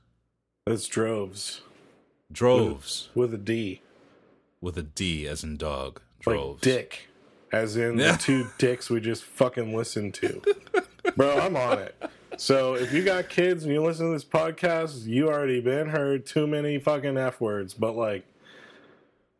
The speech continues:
Speaker 1: oh,
Speaker 2: Yeah.
Speaker 1: dude. How can you be, h-, how can they be? I just, I don't,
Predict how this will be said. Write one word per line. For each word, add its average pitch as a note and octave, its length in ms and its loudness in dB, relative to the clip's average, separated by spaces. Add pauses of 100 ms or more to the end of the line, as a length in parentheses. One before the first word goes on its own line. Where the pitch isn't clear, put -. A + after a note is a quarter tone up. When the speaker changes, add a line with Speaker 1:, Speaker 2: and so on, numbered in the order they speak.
(520)
Speaker 1:
oh, D#2+ 320 2
Speaker 2:
Yeah. D#2+ 560 0
Speaker 1:
dude. B2 640 0 (840)
How F3 260 0
can B3 220 -4
you B3 180 0
be, E3 680 0 (2000)
h-, - 60 0 (180)
how B2 320 0
can D3 160 -6
they E3 160 2
be? E3 400 -2 (200)
I B2 140 4
just, A#2+ 320 -4
I A#2 120 0
don't, B2+ 280 -2